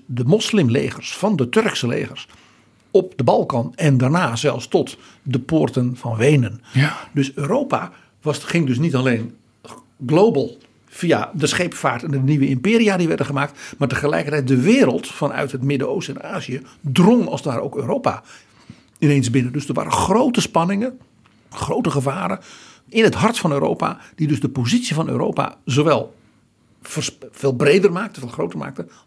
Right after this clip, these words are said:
Speaker 1: als bedreigde.
Speaker 2: Ja, in zekere zin, vijfhonderd jaar later, eh, eh, probeert Europa natuurlijk ook, eh, een factor te zijn in de wereld. En wordt Europa ook, eh, van verschillende zijden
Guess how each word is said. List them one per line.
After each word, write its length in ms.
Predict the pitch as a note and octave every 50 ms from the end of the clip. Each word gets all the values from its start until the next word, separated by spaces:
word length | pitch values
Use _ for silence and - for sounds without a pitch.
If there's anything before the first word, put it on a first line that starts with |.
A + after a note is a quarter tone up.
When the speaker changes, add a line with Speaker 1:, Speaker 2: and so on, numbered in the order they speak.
| _
Speaker 1:
als 260 | - - E3 D#3+ -
bedreigde. 580 | - C3 A#2+ B2 C#3+ F#3+ G#3 - - - - - _ _
Speaker 2:
Ja, 260 | - D#3+ D3 C#3 - - - - -
in 80 | - D3+
zekere 280 | D#3 G#3+ A#3 A3+ F#3+
zin, 380 | D3 - E3 D#3+ D3 C#3+ A#2 - - _ _ _ _
vijfhonderd 560 | - - F3+ E3+ D3 F3 E3 C3+ - C#3 -
jaar 140 | D3 D3+ D3+
later, 440 | C#3 D3+ E3 E3+ D3 - C#3 E3 - _ - - - - - - _
eh, 260 | _ - C3+ C3 C3+ C3+
eh, 80 | A#2 - - _ - _ _ - - C4 C#3+ C3 - - - - - -
probeert 300 | - - D3+ C#3 D3 -
Europa 280 | - D3+ D#3 E3 C#3 D3
natuurlijk 460 | C3 C3+ B2 B2 D3+ C#3+ C3+ C3 -
ook, 320 | A3 A3 E3 - - - - _ - _ _ _ _
eh, 200 | - - C3+ B2+ B2+ - - _ _ -
een 140 | - D#3
factor 440 | C3+ - - G3+ E3 - - D3+ B2+
te 100 | - C3
zijn 280 | A2+ B2 B2+ B2 B2 -
in 140 | C3 B2 A#2+
de 80 | B2
wereld. 540 | A2+ B2 B2 A#2+ A2+ B2 F3 A3+ - - - _ _ - - - - _
En 240 | - D#3 D3+ D3+ C#3
wordt 180 | C3 D3 D3 -
Europa 480 | C3+ A#2+ C3+ C#3+ C3+ B2+ B2 - - -
ook, 340 | - B3 B3+ - - - - -
eh, 260 | E3+ C#3 C3+ B2 B2 C3+ C#3
van 160 | A#2+ C#3 C#3+
verschillende 440 | C3+ C#3+ - - F3 D3 C#3 B2+ A#2+
zijden 500 | A#2 B2+ A#2+ A2+ A2 G#2+ A2 A2 G#2+